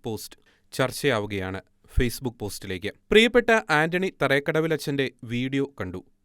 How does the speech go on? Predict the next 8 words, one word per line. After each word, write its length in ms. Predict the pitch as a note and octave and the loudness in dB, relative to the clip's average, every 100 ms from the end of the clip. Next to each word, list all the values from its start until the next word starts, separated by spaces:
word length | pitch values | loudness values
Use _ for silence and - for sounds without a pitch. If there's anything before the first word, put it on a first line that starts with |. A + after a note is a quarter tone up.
| _ _ | _ _
ക്രൈസ്തവ 520 | C3 C3+ C#3 - E3 E3+ | 2 2 2 0 2 2
വിശ്വാസത്തെയും 880 | D3+ - D3 D#3 D3+ C#3+ C#3+ C3+ - | -2 -8 -2 -2 -2 -2 0 -2 -4
സഭാപ്രബോധനങ്ങളെയും 1120 | - C#3+ C#3 E3 D3+ C#3+ D3+ D#3+ D#3 D3+ C#3+ C#3 - | -2 -2 0 -2 0 -2 -2 -2 -2 0 -2 -4 -2
വളച്ചൊടിക്കാൻ 680 | B2 C3+ - D3 C#3 C#3 C3 | 0 0 -2 -4 -2 -2 -4
ഇസ്ലാമിസ്റ്റുകൾ 760 | B2 - C3 C#3 D3 - D3+ D3 | -10 -10 -2 -2 -2 -6 -6 -6
നടത്തുന്ന 460 | C#3+ B2+ C3+ C3 - | -4 -4 -4 -6 -6
ശ്രമങ്ങളെ 540 | - B2 A2 A#2+ A#2 F2+ _ _ - _ C#3 | -8 -4 -2 0 -2 -4 _ _ -20 _ 4
വളരെ 380 | D3 E3+ G3 | 6 8 6